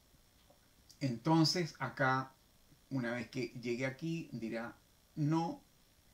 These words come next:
y salta al fin. Esto en Python sería respuesta igual a sí. Este sí es una variable de texto y en consecuencia va entre comillas. Y después decimos while,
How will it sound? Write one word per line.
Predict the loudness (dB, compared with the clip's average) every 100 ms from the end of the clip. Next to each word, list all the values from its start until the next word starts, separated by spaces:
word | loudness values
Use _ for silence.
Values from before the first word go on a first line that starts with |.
| -4
y | -2
salta | -2 -4 -6 -8 -10 -10 -16 -20 -20 -20 -20 _
al | -6 -6
fin. | -10 -16 -18 -20 _ -20 -20 _ -20 -20 -20 -20 -20 -20 -4
Esto | -2 4
en | 4
Python | 4 4 4 2 0
sería | 2 2 2 2 0 -4 -18 _ _ _ -14
respuesta | -6 -6 0 6 6 4 -2
igual | -2 0 2
a | 2
sí. | 0 0 -4 -4
Este | -2 0
sí | 2 4
es | 4
una | 4 4
variable | 4 4 4 4
de | 2
texto | 0 -4 -4 -2
y | 0
en |
consecuencia | 0 0 -2 0 0 0
va | -4
entre | -4 -4
comillas. | 0 2 2 0 -2 -14 -20 -20 -20 -20 -20 -20
Y | -6 -4
después | -2 -2 -2
decimos | -2 -4 -2 -4 -4 2
while, | 6 6 6 2